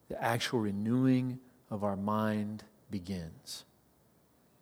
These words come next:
There is nothing we have done to earn the gift we have been given. In fact, as we understand Scripture, we've done a lot to disqualify ourselves from receiving that gift.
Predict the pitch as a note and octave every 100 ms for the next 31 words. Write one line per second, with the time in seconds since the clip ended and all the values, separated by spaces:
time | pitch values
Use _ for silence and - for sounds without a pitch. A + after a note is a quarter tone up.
0 | _ _ _ _ _ - G#2+ G2 A2 A#2
1 | A#2 - C3 B2+ G#2+ A2 A2+ G2+ G2 F#2+
2 | F2+ F2+ G2+ - A#2 A2 G#2+ G#2+ G#2+ A2
3 | - - G#2+ F#2 G2+ F#2+ - G#2+ F#2+ F#2+
4 | F2+ F#2 F2+ F2 F2 F2 - _ _ _
5 | _ _ _ _ - - B2+ A#2 - -
6 | D3 B2 D3 - C3+ A#2 C3 C3 C3+ B2+
7 | C3 A#2 - C3+ B2 A#2 A2+ A2+ - -
8 | - B2+ C#3 C3+ C#3+ B2+ A#2 C3 D#3+ -
9 | B2+ - - A2 A#2+ C#3+ - A2+ G#2+ G2+
10 | G2+ - G2 F2 - - - _ _ _
11 | - B2 A2 G2+ - A2+ G#2+ G2 F#2+ F2
12 | F#2+ - - -